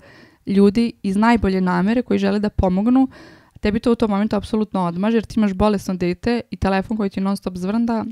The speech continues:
onda zovu rodbina, familija, svi, „Šta je bilo, videli smo.” I ja onda skontam, „Bože, zašto?” <laughs>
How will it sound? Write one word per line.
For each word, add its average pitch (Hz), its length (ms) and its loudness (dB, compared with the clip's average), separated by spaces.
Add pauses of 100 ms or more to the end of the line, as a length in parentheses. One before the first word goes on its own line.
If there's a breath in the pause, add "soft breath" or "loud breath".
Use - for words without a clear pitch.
(160)
onda 233 220 4
zovu 196 420 0 (600 loud breath)
rodbina, 196 600 0
familija, 196 520 2
svi, 190 220 -8
„Šta 233 240 -2
je 254 100 6
bilo, 220 400 4
videli 214 460 2
smo.” 185 380 -4 (160)
I 190 120 -4
ja 202 160 -4
onda 254 260 6
skontam, 208 400 -2
„Bože, 208 280 0
zašto?” 202 440 -4
<laughs> 208 60 -6